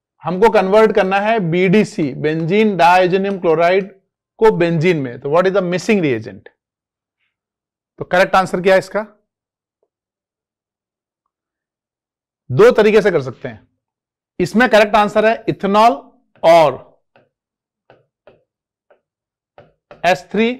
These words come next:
पी ओ टू, है ना? अब इसका मैकेनिज्म कैसे था? ये है हमारा बीडीसी।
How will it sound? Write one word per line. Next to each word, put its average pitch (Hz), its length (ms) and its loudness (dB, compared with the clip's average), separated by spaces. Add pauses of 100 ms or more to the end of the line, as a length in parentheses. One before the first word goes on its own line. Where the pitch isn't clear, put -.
(460)
पी - 440 -8
ओ 139 100 0
टू, - 180 -16 (400)
है 214 60 -2
ना? 220 80 -8 (960)
अब 175 100 -4
इसका 196 200 -2
मैकेनिज्म 208 480 0
कैसे 214 260 -2
था? 208 260 -6 (4000)
ये 151 260 0
है 208 100 2
हमारा 180 440 0
बीडीसी। 156 680 -4